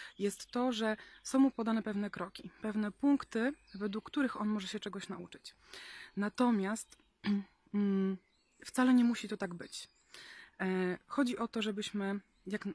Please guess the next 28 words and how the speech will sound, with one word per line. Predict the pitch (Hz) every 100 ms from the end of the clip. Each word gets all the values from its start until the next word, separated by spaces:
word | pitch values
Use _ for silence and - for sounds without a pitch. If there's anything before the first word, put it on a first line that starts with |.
| -
próbowali | 214 208 233 262
doświadczać | 226 - 220 - 208
sami | - 247 226
i |
testować, | 202 190 240 220 -
co | 247
można | 233 208 208 208 - - - -
z | 196
daną | 220 208 202 202 202 - -
techniką | 208 - 254 233
czy | 226
z | 208
danym | 214 214
narzędziem | 202 196 202 196 202 196 _ -
zrobić. | 190 175 156 - - _ _ _ _ _ _ _ _ - -
Ale | 220 208 151 _ _
postanowiłam | 226 - 220 220 285 262
w |
związku | 220 214 -
z | 202
tym | 185
wywołaniem | 185 190 196 185
mnie | 175 165
do | 143
tablicy | 170 185 - 294 - - - - - - - - -
powiedzieć | 233 277 277
Wam | 220 220 233 - - -
przynajmniej, | - 202 208 269 262 196 185 175 202